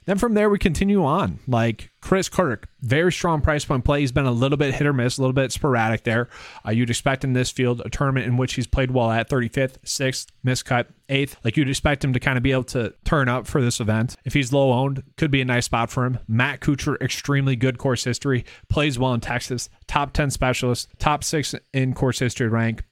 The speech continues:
top fifteen in stat rank and recent form rank. So really just coming in, kinda checking all the boxes, except for that form. Bad round at the Players' Championship,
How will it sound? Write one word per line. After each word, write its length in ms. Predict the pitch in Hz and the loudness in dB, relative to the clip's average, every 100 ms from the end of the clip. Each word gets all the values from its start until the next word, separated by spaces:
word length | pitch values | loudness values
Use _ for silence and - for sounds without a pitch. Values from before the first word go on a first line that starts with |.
| _ | _
top 180 | - 147 | -2 -2
fifteen 380 | 143 - 143 135 - | -2 -2 0 0 -2
in 100 | 127 | -4
stat 300 | - 123 113 | -2 0 0
rank 220 | 120 110 | 0 0
and 100 | 120 | 0
recent 300 | 113 - 110 | 0 -2 -4
form 200 | 120 107 | -2 -2
rank. 140 | 101 98 | -2 -2
So 220 | 123 - - - | -4 -4 -10 -6
really 180 | 165 214 | 0 2
just 160 | 165 - | 0 -2
coming 260 | 151 143 147 | 0 0 0
in, 140 | 110 - | -4 -10
kinda 260 | - 180 254 | -4 -2 0
checking 300 | - 185 170 | 0 0 2
all 100 | 165 | 2
the 60 | |
boxes, 500 | 156 196 208 101 98 - - - | 2 0 -2 -4 -6 -8 -20 -10
except 420 | 127 - 180 170 | -6 -4 -2 0
for 280 | 175 165 156 - | 2 2 0 -2
that 260 | 123 123 107 | 0 0 0
form. 360 | 151 123 - - - | 0 0 -2 -6 0
Bad 220 | 131 151 | 2 2
round 180 | 156 156 | 2 2
at 80 | |
the 80 | 156 | 0
Players' 260 | 151 165 147 | 0 0 2
Championship, 480 | 139 131 - 135 | 0 0 0 -2